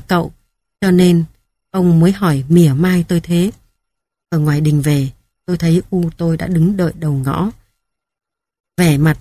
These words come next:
U tôi lo lo. Chao ôi, tôi cùng bạn bè đi cãi vã sát phạt thế, nhưng chạy cho ra xuất siêu,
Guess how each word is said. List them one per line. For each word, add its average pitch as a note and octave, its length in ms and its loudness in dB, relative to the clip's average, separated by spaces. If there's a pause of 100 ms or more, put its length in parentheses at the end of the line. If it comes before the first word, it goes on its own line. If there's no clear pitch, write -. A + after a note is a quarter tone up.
(100)
U G3+ 140 -2
tôi F#3+ 300 0
lo F3+ 260 2
lo. E3+ 380 2 (640)
Chao E3+ 220 0
ôi, D#3+ 340 0 (420)
tôi G3 280 0
cùng D#3+ 220 2
bạn D#3 240 -2
bè D3 360 0 (200)
đi F#3 240 0 (100)
cãi - 280 -6
vã F3 220 -8
sát A#3+ 280 -2
phạt C#3+ 240 -6
thế, D#3+ 300 -4 (460)
nhưng F#3+ 420 4
chạy F#3 240 -4
cho G#3 180 -4
ra G3 300 0
xuất - 200 -4
siêu, G#3 380 0